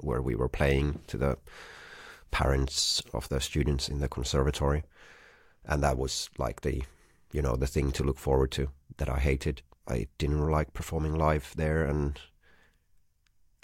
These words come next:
I think that's the reason why I stopped going as well. It's because the expectations were coming from somewhere else. They were, I was practicing because I felt like I had to please the piano teacher or whatever. Um,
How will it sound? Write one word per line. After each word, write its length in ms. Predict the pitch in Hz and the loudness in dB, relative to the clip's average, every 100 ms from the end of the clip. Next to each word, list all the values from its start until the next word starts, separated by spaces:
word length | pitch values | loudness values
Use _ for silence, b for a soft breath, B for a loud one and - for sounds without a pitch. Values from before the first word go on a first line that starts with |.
| _ | _
I 80 | - | -2
think 200 | 92 87 | -2 0
that's 160 | 80 | 0
the 100 | - | 2
reason 240 | 69 67 69 | 2 2 2
why 100 | 67 | 2
I 40 | |
stopped 260 | - - - | 0 -6 0
going 260 | 73 73 | 2 2
as 140 | 69 - | 0 2
well. 260 | 78 73 - _ _ _ _ | 2 2 -2 _ _ _ _
It's 60 | - | -14
because 360 | 78 73 - - - | -8 -6 -6 -8 -8
the 240 | 76 67 | -4 -2
expectations 800 | 62 - - - 76 - 78 - | -2 -4 -8 -2 0 0 -2 -2
were 140 | 73 73 | -2 -2
coming 260 | - 73 | 0 0
from 200 | 71 - | 0 -2
somewhere 260 | - 65 71 | -2 0 2
else. 260 | 73 85 | 4 2
They 140 | - 71 | 0 0
were, 180 | 69 65 | 2 2
I 60 | |
was 240 | 67 67 - _ | 0 -4 -8 _
practicing 580 | - 69 - - 82 78 | -4 -4 -4 -4 -4 -4
because 460 | 73 - 65 - - - | -6 -6 -4 -2 -4 -6
I 120 | - | -8
felt 280 | - 55 80 | -4 -4 -2
like 220 | 57 - | -2 -2
I 60 | |
had 160 | 67 65 | 0 0
to 200 | - - | -2 -6
please 480 | - 67 62 65 - | -2 -2 0 0 0
the 200 | - 60 | -2 -4
piano 360 | - 62 78 | -2 0 2
teacher 340 | 80 85 82 90 | 2 0 0 2
or 60 | |
whatever. 340 | 90 92 92 95 B B B B B B B B B B B B B B B B B _ _ 104 | 4 4 4 2 B B B B B B B B B B B B B B B B B _ _ 2
Um, 420 | 101 101 98 | 4 6 4